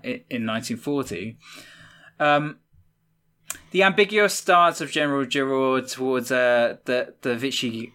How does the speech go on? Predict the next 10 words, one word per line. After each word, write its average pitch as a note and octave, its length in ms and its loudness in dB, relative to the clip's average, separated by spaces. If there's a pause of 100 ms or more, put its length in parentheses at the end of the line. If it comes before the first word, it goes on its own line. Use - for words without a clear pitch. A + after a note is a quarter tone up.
government A2+ 560 -2
also G#3 520 4
caused E3 640 2
Giraud C#3+ 300 0
to C3 60 -14
be C3+ 120 0
labelled A#2+ 520 0
a A2 80 -8
compromise A2+ 680 -4
candidate. G#2+ 580 -4